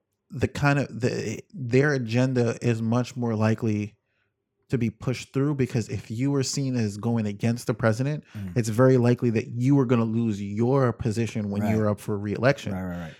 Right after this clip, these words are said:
Speaker 1: If the president is not popular, you know, they become a lame duck president where
Speaker 2: Yeah.
Speaker 1: things aren't getting done.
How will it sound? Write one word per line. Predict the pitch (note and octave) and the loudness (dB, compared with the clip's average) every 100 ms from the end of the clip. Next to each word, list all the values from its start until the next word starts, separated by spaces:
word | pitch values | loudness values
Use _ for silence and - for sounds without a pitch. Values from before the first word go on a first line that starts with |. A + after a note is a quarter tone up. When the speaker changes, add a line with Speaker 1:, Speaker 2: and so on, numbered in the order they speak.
| - | -6
Speaker 1:
If | B2 A#2 | -4 -4
the | |
president | - D3 C#3+ C#3 B2 A#2+ | -2 0 0 -2 -2 -2
is | A2+ G#2 - _ - | -2 -2 -8 _ -6
not | A2 C#3 E3 - _ _ _ _ _ - - - _ _ _ | -2 0 0 -4 _ _ _ _ _ -20 -20 -20 _ _ _
popular, | - A2 - G2+ A2+ D3 _ _ _ _ _ _ _ _ _ - | -4 -2 -2 -2 -4 -6 _ _ _ _ _ _ _ _ _ -8
you | B2+ A2+ | 0 0
know, | G2+ | 0
they | G#2+ A2+ | 0 0
become | A2 - G#2 G#2+ A2 | -2 -2 0 0 -2
a | A#2+ | 2
lame | B2+ D3 C3 | 4 4 4
duck | E3 G3+ - | 2 0 -4
president | A#2+ G2+ G#2 G2+ | -4 -2 -4 -2
where | A2 G2+ | 0 0
Speaker 2:
Yeah. | F#2 | 0
Speaker 1:
things | D3 B2+ | 0 -2
aren't | A#2+ C#3 B2+ | -2 -4 0
getting | C3 B2 A#2+ | 0 0 -2
done. | D3 B2 A#2 | -2 -2 -4